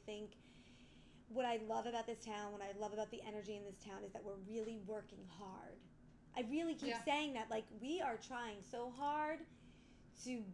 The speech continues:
Speaker 1: be more community oriented, to be more loving, to be more kind.
Speaker 2: There's still
Speaker 1: And
Speaker 2: work to
Speaker 1: some,
Speaker 2: do.
Speaker 1: there's a
Speaker 2: There's
Speaker 1: lot,
Speaker 2: still work to
Speaker 1: there
Speaker 2: do.
Speaker 1: is a
Speaker 2: Yeah.
Speaker 1: lot of work to do. But the,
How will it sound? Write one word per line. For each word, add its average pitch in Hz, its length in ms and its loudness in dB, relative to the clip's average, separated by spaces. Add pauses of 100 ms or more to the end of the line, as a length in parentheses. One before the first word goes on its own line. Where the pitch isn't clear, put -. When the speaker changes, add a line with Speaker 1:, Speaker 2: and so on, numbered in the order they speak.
Speaker 1:
be 302 220 6
more 262 240 2
community 226 360 -4
oriented, 220 500 -2
to 233 80 -4 (200)
be 240 140 -2
more 254 200 0
loving, 233 300 0
to - 80 -10
be 233 80 -4
more 226 200 -4
kind. 285 600 2 (680)
Speaker 2:
There's 480 140 4
still 311 180 10
Speaker 1:
And 453 80 8
Speaker 2:
work 453 140 10
to 349 60 12
Speaker 1:
some, 370 120 12
Speaker 2:
do. 403 200 10
Speaker 1:
there's 392 180 8
a 285 200 8
Speaker 2:
There's 302 180 8
Speaker 1:
lot, 349 300 12
Speaker 2:
still 349 320 12
work 320 220 4
to 339 60 10
Speaker 1:
there 330 240 12
Speaker 2:
do. 294 60 6
Speaker 1:
is 269 160 6 (120)
a 233 160 4
Speaker 2:
Yeah. 185 220 6
Speaker 1:
lot 269 260 8
of 277 100 2
work 277 200 2
to 233 80 -2
do. 208 380 -2
But - 200 2
the, 269 100 6